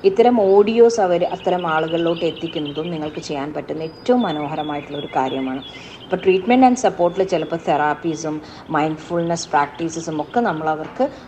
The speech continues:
പഠിപ്പിച്ചു കൊടുക്കും സെഷൻസിൽ. ഓക്കെ, so that they can manage their overthinking and elevate their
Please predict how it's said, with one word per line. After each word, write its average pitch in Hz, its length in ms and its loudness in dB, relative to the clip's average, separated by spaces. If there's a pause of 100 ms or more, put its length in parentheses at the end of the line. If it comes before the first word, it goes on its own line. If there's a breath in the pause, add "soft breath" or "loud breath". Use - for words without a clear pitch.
(120)
പഠിപ്പിച്ചു 220 400 4
കൊടുക്കും 160 360 0
സെഷൻസിൽ. 139 640 -6 (280)
ഓക്കെ, 202 300 -2 (360 loud breath)
so 180 80 4
that 185 200 6
they 185 200 4
can 185 100 0
manage 175 480 0 (100)
their 175 140 4 (140)
overthinking 165 580 -2
and 151 300 -2 (240)
elevate 160 500 0
their 160 240 2